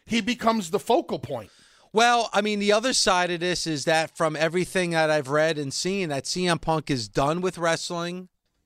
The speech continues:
Speaker 2: and that he's done with fighting and that this is what he wants to do. If this is what he wants to do and this is him embarking on a new career path,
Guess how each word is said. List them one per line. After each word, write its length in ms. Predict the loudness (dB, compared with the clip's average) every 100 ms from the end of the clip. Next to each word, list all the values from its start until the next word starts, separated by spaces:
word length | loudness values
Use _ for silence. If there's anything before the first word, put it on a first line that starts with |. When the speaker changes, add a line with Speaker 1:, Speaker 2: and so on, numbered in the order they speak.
| _ _ _
Speaker 2:
and 160 | -2 2
that 140 | 2
he's 180 | 0 -4
done 280 | 0 0 0
with 100 | -4
fighting 560 | 0 2 2 -2 -6 -6
and 160 | -4
that 220 | 0 0 0
this 240 | -2 -2
is 140 | -4
what 160 | -2 -2
he 100 | -2
wants 400 | -6 -2 -2 -4
to 140 | -6
do. 400 | -4 -4 -6 -8 _ _ _ _ _ _ -4
If 200 | -4 0
this 220 | 0 0
is 160 | -2 0
what 160 | 0
he 60 | 2
wants 320 | 0 0 0
to 100 | -4
do 280 | 0 0 2
and 120 | -2
this 160 | -4 -4
is 180 | -4
him 220 | -2 -2 -4 -6
embarking 720 | -6 0 2 2 0 -6 -6
on 200 | -4 -2
a 140 | -2
new 240 | -2 -2 -2
career 480 | -2 -2 2 0 0
path, 640 | -2 0 0 -2 -4 _